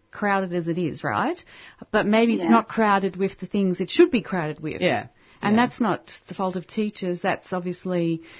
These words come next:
Speaker 1: the powers that be that determine what we're
Speaker 3: Oh,
Speaker 1: allowed to
Speaker 3: God.
Speaker 1: teach and what we're not allowed to teach.
Speaker 3: A-, as you say, Nawal, it's very complicated, isn't it? It's education of
Speaker 2: Yes.
Speaker 3: both communities, not just one community.
Speaker 1: Yes,
Speaker 3: It
Speaker 1: yes.
Speaker 3: has to be a bilateral thing. You,
Speaker 1: Yeah.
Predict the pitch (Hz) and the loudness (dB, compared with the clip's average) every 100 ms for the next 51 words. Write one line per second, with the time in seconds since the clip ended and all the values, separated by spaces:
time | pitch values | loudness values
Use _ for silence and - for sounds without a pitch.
0 | - - 185 - 233 240 240 233 190 214 | -20 -10 -6 0 6 6 6 2 0 -6
1 | 185 254 226 175 185 190 190 214 202 190 | 0 2 4 2 -2 -4 -4 -2 0 2
2 | 185 233 208 185 185 185 185 190 175 165 | 2 4 4 4 4 4 2 -2 -2 -2
3 | 156 196 170 185 180 180 170 156 170 - | 0 0 0 0 0 0 -2 -2 -6 -6
4 | 165 190 - 185 190 190 196 190 180 160 | 0 0 4 4 4 2 4 6 6 4
5 | 156 156 151 147 170 165 175 165 156 151 | 4 4 4 4 2 4 2 2 2 2
6 | 131 127 143 160 143 - - 180 190 - | 0 0 -4 -2 -4 -2 -2 0 2 2
7 | - 170 214 175 185 202 - 160 151 156 | 2 6 8 10 6 2 -2 -2 0 -4
8 | 147 143 175 170 170 156 165 170 175 156 | -6 -6 -4 -4 -6 -4 -2 -2 -2 -4
9 | 139 131 208 226 233 156 - - 208 220 | -4 -4 0 2 2 -2 -6 0 4 4
10 | 214 226 226 - 196 175 175 127 151 151 | 4 2 0 -4 -2 0 0 0 0 2
11 | 147 147 151 190 196 156 143 147 - | 2 2 -2 -4 -2 -2 -2 -4 -4